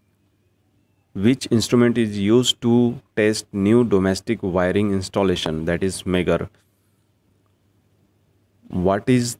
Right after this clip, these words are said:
the type of test in the wiring installation? Insulation resistance test between conductor and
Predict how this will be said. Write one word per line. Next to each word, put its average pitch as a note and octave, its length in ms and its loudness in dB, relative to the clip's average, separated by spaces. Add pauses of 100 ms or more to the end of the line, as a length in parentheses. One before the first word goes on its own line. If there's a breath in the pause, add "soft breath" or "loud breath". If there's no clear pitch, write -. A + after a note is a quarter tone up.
the G#2 140 2
type G#2 440 -2
of G2 240 -2
test G#2 400 0
in G2+ 160 -2
the F#2+ 140 0
wiring G2 420 0
installation? G2 880 -4 (240)
Insulation F#2+ 580 0
resistance G#2 640 -2
test - 460 -2 (340)
between F#2+ 360 0
conductor F#2+ 640 -2
and G2 340 -2